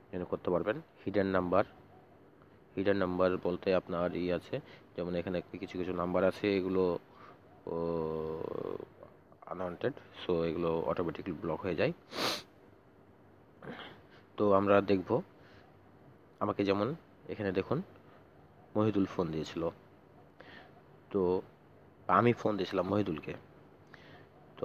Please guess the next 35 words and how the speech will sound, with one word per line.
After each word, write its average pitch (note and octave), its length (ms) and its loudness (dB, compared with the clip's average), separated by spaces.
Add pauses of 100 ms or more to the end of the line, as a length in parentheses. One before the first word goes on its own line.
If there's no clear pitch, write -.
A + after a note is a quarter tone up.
আমি G2+ 120 2 (100)
তার A2+ 160 6
প্রোফাইল A2+ 380 2
এখানে G#2+ 220 0
দেখতে - 240 -4
পাবো, C#2+ 180 -6 (840)
আমার F2 220 -4
নাম্বার F#2 220 2 (100)
শো F#2+ 80 2 (100)
হয়েছে। - 220 -6 (420)
এটা F2+ 160 -6
যেহেতু F#2+ 180 -2 (140)
আমি, F#2+ 120 2 (220)
আমি G#2 160 4
যেহেতু G#2+ 260 4
কাতারে G#2+ 280 6
থাকি G#2 200 0
আর G2 140 6
সেও F#2+ 220 10
যেহেতু A2+ 260 8
কাতারে G2+ 320 6
থাকে, G#2 180 -4 (300)
so G2 100 -2 (720)
এটি G2 180 0 (140)
তার, F2+ 240 6 (1800)
এই F#2+ 60 6 (100)
নাম্বারটি F#2+ 340 2
শো - 60 -2 (100)
করতেছে। - 380 -2 (600)
তো - 120 -8
এখানে G2 180 0 (100)
দেখুন B2+ 180 0 (320)
match G2 220 0
with F#2+ 120 -2 (200)
Facebook F2 320 -6